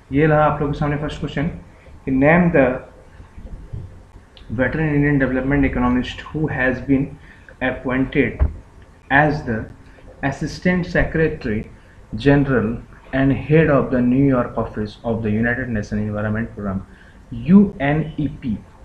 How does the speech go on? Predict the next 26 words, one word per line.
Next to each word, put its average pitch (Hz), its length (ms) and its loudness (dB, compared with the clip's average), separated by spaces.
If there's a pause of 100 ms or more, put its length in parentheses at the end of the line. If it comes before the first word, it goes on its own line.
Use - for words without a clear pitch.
(200)
के 156 80 0
द्वारा 98 480 -2 (1000)
जो 127 400 0 (340)
हैं, 131 220 -8
ये 151 480 2
बहुत 143 340 2
ही 151 120 0
अनुभवी 127 400 2
हैं, 127 240 -4
वेटरन 123 360 -2
हैं 107 100 -2
ये, 127 200 -6 (760)
अ, 120 140 -4
इकोनॉमिस्ट 147 460 2
हैं 113 200 -2
एक - 80 -8
ये। 175 140 -2 (380)
किन्हें 175 420 6
अपॉइंट 147 280 0
किया 131 160 2
गया 123 220 0
है 117 80 -2
अभी 123 100 0
असिस्टेंट 123 400 -4
सेक्रेटरी 117 340 -6
जनरल 117 340 -4